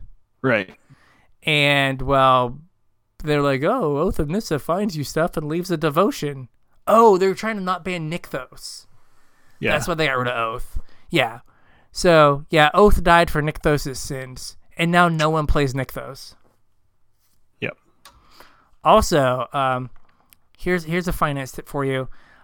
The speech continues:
Speaker 2: I have fa-, half of Inverter foiled out, so you should probably start selling your pieces 'cause it's gonna get banned now.
Speaker 1: <laughs>
Speaker 2: Like, that's what I'm doing with the, with the, the store credit I'm getting from s-,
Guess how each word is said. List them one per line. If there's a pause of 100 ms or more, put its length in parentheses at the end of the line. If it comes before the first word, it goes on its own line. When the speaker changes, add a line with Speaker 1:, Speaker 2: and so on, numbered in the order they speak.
Speaker 2:
I
have
fa-,
half
of
Inverter
foiled
out,
so
you
should
probably
start
selling
your
pieces
'cause
it's
gonna
get
banned
now.
Speaker 1:
<laughs> (760)
Speaker 2:
Like,
that's
what
I'm
doing
with
the,
with
the,
the
store
credit
I'm
getting
from
s-,